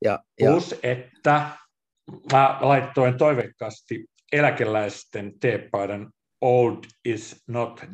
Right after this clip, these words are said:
Speaker 2: dead päälle sen takia, että mä väitän, että vaikka mä oon näin vanha, niin mulla oli vaan kahdet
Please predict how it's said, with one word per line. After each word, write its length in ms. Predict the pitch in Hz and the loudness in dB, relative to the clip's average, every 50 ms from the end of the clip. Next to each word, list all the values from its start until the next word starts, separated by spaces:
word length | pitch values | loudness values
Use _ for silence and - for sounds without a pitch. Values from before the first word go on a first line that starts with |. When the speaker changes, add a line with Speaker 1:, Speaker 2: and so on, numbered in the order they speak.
| 101 | -8
Speaker 2:
dead 240 | - 131 120 104 - _ - - - _ _ _ _ _ _ _ _ - _ - - _ _ _ - _ _ _ _ _ | -4 -4 -4 -6 -8 _ -20 -20 -20 _ _ _ _ _ _ _ _ -14 _ -14 -14 _ _ _ -20 _ _ _ _ _
päälle 240 | 139 131 135 127 123 | 2 2 4 2 2
sen 360 | 123 - - 156 151 151 147 | -2 -4 -4 -4 -2 -2 -4
takia, 400 | 147 139 120 120 _ - 120 113 | -4 -6 -8 -8 _ -12 -12 -12
että 220 | 107 110 _ _ 120 | -12 -14 _ _ -8
mä 180 | 120 120 117 | -8 -6 -4
väitän, 300 | 123 135 131 - 131 120 | -2 -4 -4 -4 -6 -12
että 140 | 110 107 - - | -14 -14 -10 -8
vaikka 240 | 117 113 110 - _ | -8 -8 -8 -8 _
mä 80 | 113 113 | -14 -12
oon 100 | 113 117 | -10 -8
näin 220 | 117 117 110 110 | -8 -8 -8 -4
vanha, 600 | 120 131 143 156 175 170 139 - 117 120 135 131 - _ _ _ _ _ _ _ _ _ _ _ _ _ _ _ _ _ _ _ | -2 -2 -2 -2 -2 -4 -6 -4 -4 -4 -4 -6 -10 _ _ _ _ _ _ _ _ _ _ _ _ _ _ _ _ _ _ _
niin 300 | 127 120 117 113 - - - | -8 -8 -8 -8 -12 -10 -4
mulla 160 | 135 127 131 | -2 0 2
oli 160 | 135 135 127 | 2 2 2
vaan 220 | 139 139 135 139 | 2 0 0 0
kahdet 280 | - 156 156 156 147 139 | 0 -2 -2 -2 -4 -8